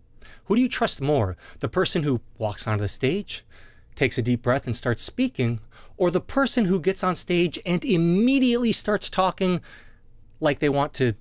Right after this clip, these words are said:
get it out of the way or get their speech over with? It's probably the person who took their time. Your speech will also start better if you take a few seconds to gather your thoughts beforehand. When you rush onto the stage and start talking immediately,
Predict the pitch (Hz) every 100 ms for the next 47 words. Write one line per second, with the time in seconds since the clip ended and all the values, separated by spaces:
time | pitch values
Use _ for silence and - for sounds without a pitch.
0 | - - 131 135 123 123 110 107 101 104
1 | 92 85 92 85 - - 127 117 104 -
2 | 107 110 104 95 82 - - - - -
3 | - - - 143 - - - 110 131 175
4 | 214 120 104 143 131 - 95 123 123 -
5 | 196 117 - - - - - - - -
6 | 190 - 277 254 226 202 185 - 180 147
7 | - - - - 226 247 294 135 120 113
8 | 110 - - - - 139 180 - - 160
9 | 139 135 135 127 - 107 110 107 110 110
10 | - 87 - - - 165 151 104 90 -
11 | - - - - - 127 131 139 202 -
12 | 220 180 - 123 120 113 - - - -
13 | - 135 - 131 120 120 123 104 104 185
14 | 185 139 113 110